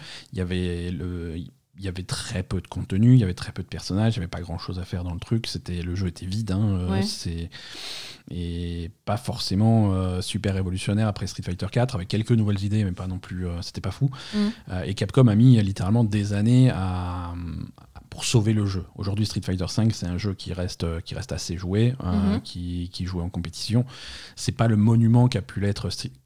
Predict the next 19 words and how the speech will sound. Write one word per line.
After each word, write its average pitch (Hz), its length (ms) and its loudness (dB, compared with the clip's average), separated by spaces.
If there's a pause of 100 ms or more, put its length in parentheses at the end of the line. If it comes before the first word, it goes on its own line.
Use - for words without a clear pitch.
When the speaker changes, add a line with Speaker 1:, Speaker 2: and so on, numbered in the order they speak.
(260)
Speaker 1:
qu'a 107 100 0
pu 101 180 0
être 101 160 2
Street - 160 -2
Fighter 95 260 0
à 90 80 2
une 90 100 2
époque, 151 280 4
mais 135 180 10
c'est 127 160 6
un 110 80 6
jeu 123 140 6
qu'ils 107 200 0
ont 107 60 4
réussi 120 240 6
à - 20 4
rattraper 107 320 4
le 107 80 2
coup. - 180 -12